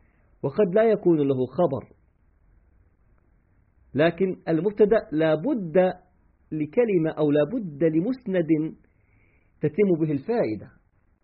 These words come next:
إن لم يكن خبرا، أعطني فائدة، فقد يأتي شيء يسد مسد الخبر تتم به الفائدة.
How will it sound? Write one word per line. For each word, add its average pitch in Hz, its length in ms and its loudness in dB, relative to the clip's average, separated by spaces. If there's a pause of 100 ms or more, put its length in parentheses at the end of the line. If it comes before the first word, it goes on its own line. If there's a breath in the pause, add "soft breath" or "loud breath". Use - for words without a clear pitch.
إن 160 60 -2
لم 214 160 0
يكن 214 240 0
خبرا، 143 540 -6 (440)
أعطني 240 420 -4
فائدة، 120 500 0 (1160)
فقد 160 340 0
يأتي 180 480 -2
شيء 226 400 0
يسد 185 560 0
مسد 160 400 0
الخبر 123 380 -2 (420)
تتم 262 400 -4
به 143 180 0
الفائدة. 101 480 -8